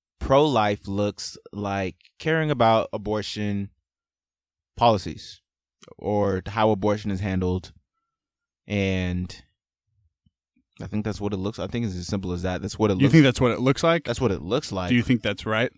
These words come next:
Speaker 1: Uh, no, I don't think that's right. I think, so let me just be very clear.
Speaker 2: Please do.
Speaker 1: I, I can only speak for myself. I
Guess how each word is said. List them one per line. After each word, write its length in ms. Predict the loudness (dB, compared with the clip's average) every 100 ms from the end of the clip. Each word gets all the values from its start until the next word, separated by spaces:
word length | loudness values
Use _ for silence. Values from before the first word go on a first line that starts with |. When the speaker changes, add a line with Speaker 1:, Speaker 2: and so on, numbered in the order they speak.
| _ _ _ _ _ _ _
Speaker 1:
Uh, 400 | 0 4 4 4 2
no, 320 | 4 4 2 _ _ _ _ _ _ -2
I 100 | 2
don't 160 | 2
think 180 | 2 0
that's 260 | 0 0 0
right. 360 | 2 2 0 -4 _ _ _ _ _ _ -10
I 120 | -8
think, 460 | -2 0 0 -4 _ _ _ _ _ -20 -20 _ _ _ _ -6
so 280 | 6 8 8
let 120 | 4
me 80 | 0
just 160 | 0
be 100 | 2
very 220 | 4 4 2
clear. 420 | 0 0 0 -2 _
Speaker 2:
Please 220 | -2 -2
do. 220 | -2 -6 -8 _ _ _ _ _ _
Speaker 1:
I, 580 | 6 8 10 8 2 -4 -10 _ _ _ -18
I 100 | -12
can 100 | -6
only 160 | -2 -2
speak 180 | -4 -4
for 100 | -2
myself. 560 | -4 -2 0 0 -2 _ _ _ _ _ _
I 440 | 4 6 6 4